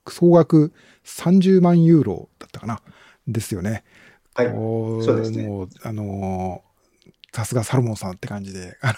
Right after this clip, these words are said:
Speaker 1: の、こう、このスポーツ盛り上げるところの気合の入り方がやっぱり違うなと思って、えー、感服しておりますけれども、えーと、まあ、その話はその、
Speaker 2: そうですね。まあ、
Speaker 1: <laughs>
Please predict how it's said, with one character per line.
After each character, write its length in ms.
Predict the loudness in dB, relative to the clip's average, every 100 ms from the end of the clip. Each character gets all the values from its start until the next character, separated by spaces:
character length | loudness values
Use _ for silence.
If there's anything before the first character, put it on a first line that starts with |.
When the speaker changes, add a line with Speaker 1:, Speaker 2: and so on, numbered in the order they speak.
| 2
Speaker 1:
の、 100 | 2
こ 280 | 4 0 0
う、 300 | -2 -6 -2
こ 120 | 0
の 220 | 2 0
ス 140 | -2 0
ポ 140 | 0
ー 40 | 2
ツ 140 | -2
盛 180 | -2 2
り 60 |
上 60 | 2
げ 420 | 2 2 0 -2
る 200 | -4 -6
と 180 | -8 -8
こ 120 | -4
ろ 60 | -4
の 120 | -6
気 300 | -12 0 4
合 140 | 6
の 80 | 6
入 180 | 4 2
り 40 |
方 220 | 4 2 4
が 140 | 2
や 60 | 0
っ 40 |
ぱ 100 | -4
り 60 | -6
違 120 | -4 -2
う 100 | -2
な 140 | -4
と 100 | -8
思 120 | -14
っ 40 | -16
て、 320 | -12 -12 -12 _ -20 -20 -8
え 560 | -4 -4 -4 -8 -10 -12
ー、 20 |
感 220 | -12 -14
服 220 | -14 -12
し 60 | 0
て 80 | 4
お 20 |
り 80 | 6
ま 120 | 6
す 80 | 4
け 80 | -2
れ 100 | 0
ど 80 | 2
も、 220 | 2 2 -4 -10 -10 -4
え 40 |
ー 260 | -2 -2 -4
と、 100 | -2
ま 80 |
あ、 20 | 4
そ 100 | 6
の 80 |
話 200 | 6 6
は 80 | 6
そ 120 | 6
の、 40 | 4
Speaker 2:
そ 120 | 2
う 20 |
で 120 | 0
す 60 | 2
ね。 100 | 2 2
ま 220 | -2 -4
あ、 0 |
Speaker 1:
<laughs> 220 | -10 -8